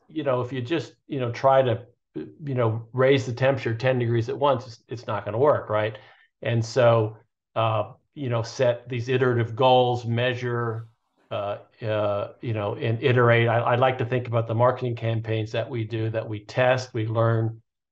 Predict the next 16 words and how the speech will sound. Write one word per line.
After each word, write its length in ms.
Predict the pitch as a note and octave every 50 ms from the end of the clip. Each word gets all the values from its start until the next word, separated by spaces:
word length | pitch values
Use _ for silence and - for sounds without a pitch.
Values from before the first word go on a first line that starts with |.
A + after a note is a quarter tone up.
| _ _ _ _ _ -
and 100 | B2 A2
we 180 | A2 A2+ A#2
iterate. 600 | D#3+ F3 F3+ D#3+ B2+ A2+ A2 G#2+ G#2 A2 A2 - -
And 340 | C3+ B2 A#2 A#2 A#2 A#2 A2+ -
the 260 | C#3 A#2+ C3 - E3+
iterate 420 | F3+ F3+ F3+ D3+ C3 B2+ B2+ B2
might 220 | B2+ A#2+ B2 A#2+ -
be 60 | A#2+
we 100 | A#2 A2+
stop 360 | - - - B2 A#2+ A#2 -
doing 260 | - E3 F3+ D#3 A#2+
it 100 | A2+ A2
'cause 140 | - - -
it's 160 | B2+ A#2 -
not 180 | B2+ A#2+ A#2+ C#3
working, 540 | E3 G#3 A3 - - C#3+ A#2+ A2+ A#2 A2+